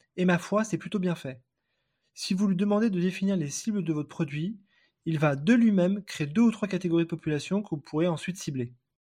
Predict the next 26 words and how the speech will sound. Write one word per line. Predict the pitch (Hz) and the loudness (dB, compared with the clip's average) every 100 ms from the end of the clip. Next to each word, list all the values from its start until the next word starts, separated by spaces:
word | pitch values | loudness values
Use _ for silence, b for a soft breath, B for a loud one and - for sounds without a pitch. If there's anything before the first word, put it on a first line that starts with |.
| _ _ _ _ _ _ _ _ _ | _ _ _ _ _ _ _ _ _
Au-delà | 175 190 220 | 2 6 6
de | 233 | 6
ces | - | 2
apports | 170 185 | 0 2
à | 190 | 0
court | 175 151 | -2 -6
terme, | 147 160 208 - _ | -6 -6 -8 -14 _
plusieurs | - 190 196 | -2 0 2
questions | 170 - 202 | -2 -2 -2
restent | 165 180 | -2 -4
en | |
suspens. | 170 160 - 123 123 _ _ _ _ _ _ _ - | -6 -8 -10 -12 -14 _ _ _ _ _ _ _ -2
Comment | 175 196 196 | 2 2 2
chat | 208 | 0
G | 190 180 | 0 -2
P | 190 | -4
T | 180 | -2
ou | 196 160 | 0 0
BARD | 160 196 | 0 -2
vont | 165 | -4
s'intégrer | - - 151 185 | -8 -8 -4 -4
dans | 160 | -4
les | |
moteurs | 143 180 | -4 -4
de | 170 | -4
recherche ? | 147 139 127 - - | -4 -8 -10 -12 -18